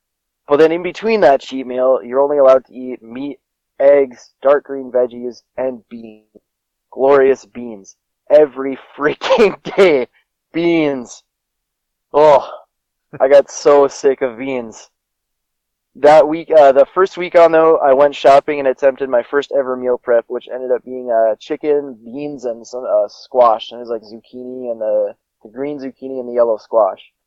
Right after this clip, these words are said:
And I lasted about two months on slow carb before it was, it was just too restrictive, and I relapsed,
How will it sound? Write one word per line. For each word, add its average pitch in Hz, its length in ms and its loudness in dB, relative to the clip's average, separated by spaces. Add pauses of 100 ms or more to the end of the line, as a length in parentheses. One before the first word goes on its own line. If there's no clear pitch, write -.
(640)
And 123 120 0
I 135 60 6
lasted 165 440 2
about 156 340 4
two 175 160 -12
months 160 260 0
on 143 220 0
slow 135 260 -2
carb 131 400 2
before 123 480 -2
it 101 80 -6
was, 113 200 -12
it 120 220 -12
was 120 140 -14
just 127 220 -12
too 170 140 -10
restrictive, 135 840 -4 (400)
and 123 80 0
I 123 80 6
relapsed, 127 640 0